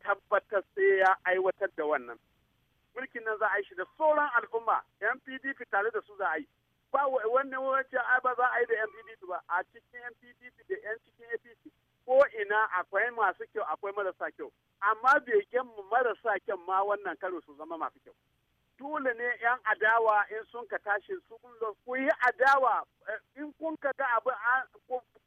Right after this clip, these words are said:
sai ku yi challenging shugaban kasa, ku yi challenging janar, abu kaza ka faɗi ba ka yi ba, domin wannan zai ƙara taimakon janar. Sai ya gane cewa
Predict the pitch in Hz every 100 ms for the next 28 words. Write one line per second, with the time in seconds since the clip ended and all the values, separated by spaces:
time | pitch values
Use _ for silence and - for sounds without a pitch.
0 | _ 240 247 - 240 269 - 240 220 226
1 | 254 226 196 285 _ _ _ _ _ _
2 | 440 - 214 196 208 240 247 240 247 233
3 | 233 269 - 247 247 247 214 220 240 220
4 | 151 _ _ 208 240 285 262 240 254 -
5 | 247 247 269 214 190 - 202 214 202 196
6 | - 190 196 240 247 254 220 214 220 208
7 | 226 185 - 208 226 202 - 175 180 185
8 | 202 196 185 _ _ - 226 226 180 -
9 | _ 254 269 240 262 240 254